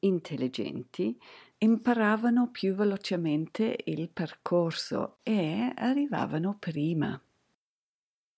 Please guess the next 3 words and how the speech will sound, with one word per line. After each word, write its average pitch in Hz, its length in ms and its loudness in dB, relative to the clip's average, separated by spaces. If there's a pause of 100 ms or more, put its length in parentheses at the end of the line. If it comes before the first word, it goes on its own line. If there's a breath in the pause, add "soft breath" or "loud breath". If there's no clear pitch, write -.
(760)
La 214 120 8
cosa 294 680 4
affascinante 147 1300 4